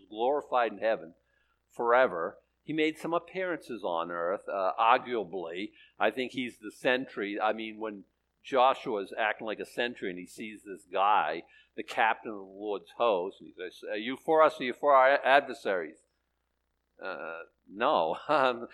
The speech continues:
I'm the captain of the Lord's host. And by the way, take those sandals off. You're on holy ground." I think that was Jesus Christ in a pre-incarnate. And we can talk about things like that. I think he made a lot of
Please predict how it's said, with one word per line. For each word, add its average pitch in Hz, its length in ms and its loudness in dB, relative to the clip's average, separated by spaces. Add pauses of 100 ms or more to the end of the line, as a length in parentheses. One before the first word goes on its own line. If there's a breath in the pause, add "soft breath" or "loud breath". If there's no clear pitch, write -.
(160 loud breath)
I'm 131 100 -6
the 131 60 -8
captain 143 340 6
of 123 40 -6
the 123 60 -4
Lord's 127 240 2
host. 120 260 4
And 113 60 -12
by 120 160 6
the 123 80 0
way, 107 340 4 (220)
take 151 180 -6
those 127 160 -4
sandals 113 440 -4
off. 85 220 -2
You're 131 140 -4
on 110 60 -6
holy 107 260 -2
ground." 98 360 0 (280 loud breath)
I 170 140 6
think 185 180 -4
that 113 160 6
was 123 160 -8
Jesus 110 340 -14
Christ 135 360 0
in 107 60 -12
a 95 40 -12
pre-incarnate. 110 800 -4 (260 loud breath)
And 143 120 0
we 214 100 0
can 208 140 -6
talk 220 260 -8
about 160 300 0
things 117 240 -6
like 104 160 -2
that. 113 160 2
I 127 60 0
think 143 160 -10
he 160 100 -6
made 151 200 -2
a 123 60 2
lot 135 300 6
of 110 100 -4